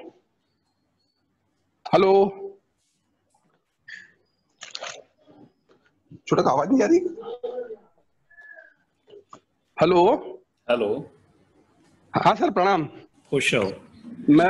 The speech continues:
Speaker 1: राकेश बोल रहा हूँ सर।
Speaker 2: राकेश कुरारिया।
Speaker 1: हाँ, हाँ, मैं राकेश बोल रहा हूँ।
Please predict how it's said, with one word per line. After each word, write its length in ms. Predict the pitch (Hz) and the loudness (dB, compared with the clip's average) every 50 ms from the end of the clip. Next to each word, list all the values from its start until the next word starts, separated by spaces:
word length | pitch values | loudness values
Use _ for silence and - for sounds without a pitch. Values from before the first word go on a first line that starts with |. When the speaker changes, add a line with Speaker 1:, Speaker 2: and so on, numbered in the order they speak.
| 196 | 4
Speaker 1:
राकेश 320 | 180 156 156 156 208 233 - | 2 2 2 2 2 0 2
बोल 160 | 220 196 190 | 2 2 2
रहा 100 | 180 190 | 4 4
हूँ 120 | 180 170 151 | 2 2 2
सर। 180 | 135 165 269 311 - - - - _ _ - - _ _ _ _ _ _ _ _ - | 0 0 -2 -2 -6 -10 -20 -20 _ _ -20 -20 _ _ _ _ _ _ _ _ -6
Speaker 2:
राकेश 480 | 123 123 - - 156 147 143 147 - - | -6 -6 -4 -4 -4 -2 -2 -4 -6 -6
कुरारिया। 520 | - 143 135 131 131 135 143 151 139 117 | -4 -2 0 2 2 2 4 4 2 4
Speaker 1:
हाँ, 220 | - 170 175 170 147 - - _ _ - - 151 | 4 2 2 2 0 -4 -10 _ _ -6 0 2
हाँ, 240 | 165 170 165 160 143 | 4 4 4 4 4
मैं 160 | 135 151 151 | 2 2 2
राकेश 320 | 147 135 131 - 156 151 | 2 2 2 0 -2 -2
बोल 160 | 139 131 131 120 | 0 2 2 2
रहा 80 | 127 123 | 4 2
हूँ। 180 | 151 277 311 | 2 0 -2